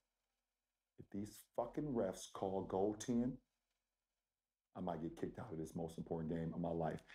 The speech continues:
because it was still over two minutes, and they couldn't, you couldn't review back then unless it was under two minutes,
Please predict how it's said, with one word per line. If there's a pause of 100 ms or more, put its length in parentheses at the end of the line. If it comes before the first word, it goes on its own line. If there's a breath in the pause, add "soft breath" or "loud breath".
(360 loud breath)
because
it
was
still
over
two
minutes,
and
they
couldn't, (120)
you
couldn't
review
back
then (680)
unless
it
was
under
two
minutes,